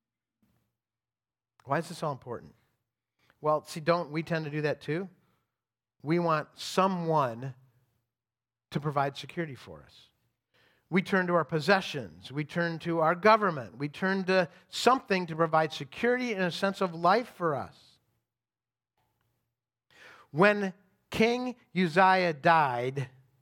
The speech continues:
everyone felt this panic. "Oh no, Uzziah's died.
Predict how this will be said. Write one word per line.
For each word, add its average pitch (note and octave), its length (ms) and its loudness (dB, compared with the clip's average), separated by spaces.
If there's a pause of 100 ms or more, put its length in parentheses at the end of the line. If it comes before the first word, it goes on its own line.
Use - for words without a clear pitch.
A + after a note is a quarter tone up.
(600)
everyone F3+ 600 2
felt D#3 500 0
this C3 200 -8 (200)
panic. - 720 -4 (1200)
"Oh F3 140 4
no, G3 260 4
Uzziah's F3+ 560 4
died. C#3 260 2